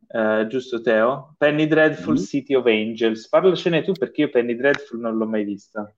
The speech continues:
Speaker 1: come serie.
Speaker 2: Ma allora, il trailer, eh, l'atmosfera, il setting, eh, a me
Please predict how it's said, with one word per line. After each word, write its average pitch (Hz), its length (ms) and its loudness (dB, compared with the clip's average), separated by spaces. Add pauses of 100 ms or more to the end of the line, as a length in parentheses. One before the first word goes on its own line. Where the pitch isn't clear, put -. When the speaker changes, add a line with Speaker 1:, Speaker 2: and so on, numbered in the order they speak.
(200)
Speaker 1:
come 104 160 -10
serie. 101 360 -8 (1000)
Speaker 2:
Ma 185 180 2
allora, 165 460 6
il 120 140 -2
trailer, 233 580 4
eh, 123 460 4
l'atmosfera, 135 840 -2
il 135 60 -4
setting, 170 600 -6
eh, 101 1160 0
a 98 200 -6
me 127 420 -4